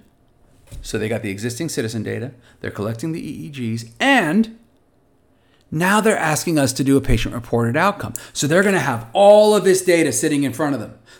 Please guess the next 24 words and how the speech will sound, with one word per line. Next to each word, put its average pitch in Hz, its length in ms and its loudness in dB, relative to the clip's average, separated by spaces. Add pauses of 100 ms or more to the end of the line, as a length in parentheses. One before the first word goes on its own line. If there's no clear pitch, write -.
The 120 80 -10
patient-reported 180 760 0
seizure 202 320 -4
tracker, 180 440 -2
the 151 100 -6 (100)
E 180 280 -8
E 175 200 -2
Gs, 156 80 -6
and, 147 160 -6
and 147 160 -2
what's 151 200 2
already 165 420 2
in 151 60 0
our 147 100 2
medical 135 340 -2
records. - 460 -12 (300)
And 139 180 2
then 180 220 4
they're 160 80 4
gonna 139 180 4
design 123 320 0
a 123 60 -2
clinical 117 340 2
trial. 101 400 0